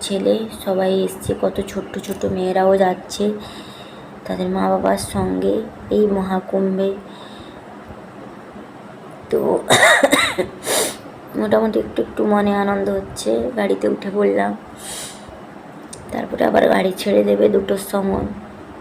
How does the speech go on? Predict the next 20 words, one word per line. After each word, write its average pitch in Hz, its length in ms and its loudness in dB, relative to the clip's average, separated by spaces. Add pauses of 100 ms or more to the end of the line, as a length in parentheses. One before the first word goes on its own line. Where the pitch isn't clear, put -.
(640)
তো - 80 -12 (100)
finally 214 520 6
আমাদের 208 460 4 (360)
বাস 196 500 4
ছেড়ে 190 220 2
দিয়েছে। 208 640 4 (1700)
তো 202 500 4
ওই 226 220 8
যে 214 320 4
দুটো 202 320 8
যে 214 120 6
বাস 208 380 4
ছিল, 214 200 4
আমাদের 214 360 4
বাসটা 208 360 2
আগে 202 180 0
ছেড়ে 202 260 0
দিয়েছে, 202 360 0
ওই 202 140 4
বাসটা 190 720 2